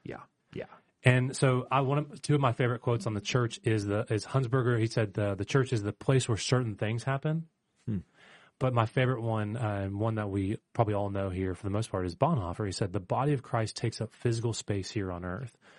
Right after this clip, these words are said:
Speaker 2: Like, it's
Speaker 1: Yeah.
Speaker 2: not just the building, it's the people.
Speaker 1: The
Speaker 2: It's
Speaker 1: people.
Speaker 2: and it's, I mean, it's, it's also the pneumodynamic nature of the, like, the Spirit is there.
Speaker 1: Mm-hmm.
Speaker 2: Like,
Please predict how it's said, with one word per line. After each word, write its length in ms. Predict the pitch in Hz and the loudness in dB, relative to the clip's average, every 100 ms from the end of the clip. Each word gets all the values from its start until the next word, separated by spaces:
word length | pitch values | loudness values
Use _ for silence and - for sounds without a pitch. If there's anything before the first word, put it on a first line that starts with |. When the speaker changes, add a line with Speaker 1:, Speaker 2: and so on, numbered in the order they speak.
| - - | -16 0
Speaker 2:
Like, 220 | 131 - - - | 0 0 -12 -2
it's 160 | - 120 | 2 4
Speaker 1:
Yeah. 80 | 156 | 4
Speaker 2:
not 100 | 165 | 4
just 140 | 147 | 2
the 80 | 123 | 0
building, 480 | 92 131 117 85 87 | 0 0 0 -2 -2
it's 160 | 131 - | -2 0
the 100 | - | -4
people. 560 | - 139 143 104 87 - | 0 2 2 0 -2 2
Speaker 1:
The 100 | 123 | 4
Speaker 2:
It's 100 | 104 | 4
Speaker 1:
people. 460 | 87 - - 57 - | 2 0 -8 -2 4
Speaker 2:
and 120 | 160 | 4
it's, 200 | 190 - | 4 0
I 60 | 139 | 0
mean, 140 | 156 | 2
it's, 80 | 160 175 - _ | 0 -4 -16 _
it's 140 | - 131 | -2 0
also 320 | 196 214 190 | 2 4 4
the 120 | 131 | 4
pneumodynamic 1160 | 127 120 127 175 170 117 117 131 120 117 156 127 | 2 2 4 4 4 4 2 2 2 2 2 2
nature 460 | 107 123 180 131 104 | 2 2 2 2 2
of 120 | 92 | 2
the, 160 | 101 - | 0 2
like, 220 | 131 120 | 2 2
the 100 | - | 0
Spirit 580 | 127 - - 147 170 170 | 0 -4 0 4 6 6
is 180 | 151 107 | 4 2
there. 420 | 107 151 160 95 90 | 2 4 4 2 -4
Speaker 1:
Mm-hmm. 340 | - - - | -8 -16 0
Speaker 2:
Like, 140 | 160 | 0